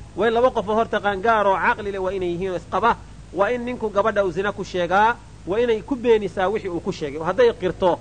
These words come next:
oo waa runtii tiraahdo, marka licaan ma jiriya soo ma haddii. Xad baa laga oofinayaa wey. Addaabitu thaalithu, aathaaru licaani, licaanka raadka ka dhashaa, arbacatun, afar wey. Afar arrimood baa ka dhasha. Kow,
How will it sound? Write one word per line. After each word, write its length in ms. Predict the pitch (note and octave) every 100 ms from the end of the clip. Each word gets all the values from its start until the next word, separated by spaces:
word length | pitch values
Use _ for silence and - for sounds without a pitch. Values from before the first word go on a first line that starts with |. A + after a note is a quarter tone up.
| - - -
oo 60 | F#3
waa 100 | G#3+
runtii 300 | C4+ A#3+ B3
tiraahdo, 460 | G#3 G3 E3+ C3 - - -
marka 220 | G3+ G#3+ G#3+
licaan 240 | G#3 A#3
ma 60 | C4
jiriya 240 | A#3 A3
soo 120 | G3 G3+
ma 100 | E3+
haddii. 260 | C#3+ F3+ - -
Xad 120 | G#3
baa 100 | G#3
laga 160 | G3 G#3
oofinayaa 420 | F#3+ F#3 D#3+ D#3
wey. 120 | B2 - - - - -
Addaabitu 500 | F#3+ A#3 C#4+ A#3+ A3
thaalithu, 420 | A3+ A3+ A#3+ A3
aathaaru 420 | G#3 G3+ G#3 G#3+ B3
licaani, 480 | A#3 G3 A#3 G#3 D3 - - -
licaanka 540 | G3 G#3+ B3+ A3 G3+
raadka 360 | G3+ A#3+ - G3+
ka 120 | B3+
dhashaa, 440 | A3 G3 G3 E3 -
arbacatun, 580 | G3 F#3 G3+ G#3 F#3 F#3+
afar 300 | G3 F#3+ F3
wey. 140 | E3+
Afar 300 | A#3+ A#3 G#3+ F#3+
arrimood 420 | F3 F#3+ G#3+ F#3
baa 140 | F#3
ka 100 | E3+
dhasha. 260 | F3 D#3+ E3+
Kow, 280 | - A#3